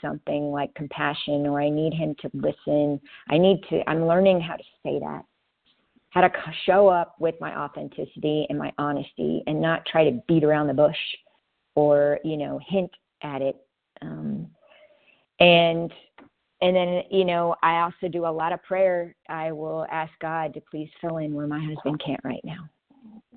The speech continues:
You know, 'cause I do believe that a, a relationship isn't, you know, a good marriage isn't that we, you know, I don't seek him for anything, you know, it's just that I have to have some realistic balances and boundaries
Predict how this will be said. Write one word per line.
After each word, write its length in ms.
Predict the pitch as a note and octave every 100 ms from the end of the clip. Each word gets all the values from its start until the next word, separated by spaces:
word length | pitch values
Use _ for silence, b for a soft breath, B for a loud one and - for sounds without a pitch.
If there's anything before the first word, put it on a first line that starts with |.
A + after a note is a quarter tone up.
| _ _ _ _ _ _ -
You 180 | D#3+
know, 220 | D#3 D#3 D#3+
'cause 160 | F#3+
I 100 | G3
do 180 | F3+ G3
believe 460 | E3 D#3+ D#3+ E3 C#3
that 160 | D3+
a, 300 | D3+ D3 -
a 160 | D3 C#3+ C3+ -
relationship 640 | D#3 E3+ F#3+ - D#3 D3+ -
isn't, 360 | D#3 D#3+ D#3 _ _ _
you 160 | D#3 D#3
know, 160 | D3
a 80 | D3
good 220 | C#3+ E3+
marriage 440 | E3 D#3+ E3 D#3 C#3
isn't 300 | D3 D#3 D3
that 180 | D3+ -
we, 140 | D3 - -
you 120 | D#3
know, 220 | D3 C#3+ C#3+
I 320 | D3+ D3+ D3 -
don't 240 | E3 E3 - _ _ - -
seek 180 | D#3+ -
him 260 | C#3+ C3+
for 160 | - -
anything, 600 | F3 G3 C#3 - C#3 E3 - _ _
you 220 | D#3 D3
know, 400 | C#3+ D3 D3+ D#3 -
it's 180 | D3 - -
just 220 | - D3 - -
that 280 | D3+ D3+ - _ -
I 120 | D3+
have 220 | D#3 D3+
to 80 | D#3+
have 180 | D3+ C#3+ -
some 300 | C#3+ C#3 C3
realistic 640 | C#3+ D3 D3 D3 - D3+ - -
balances 640 | C#3 D3 C#3+ - C#3+ B2+
and 160 | C3 C3+
boundaries 480 | D3 D3+ C#3 C3+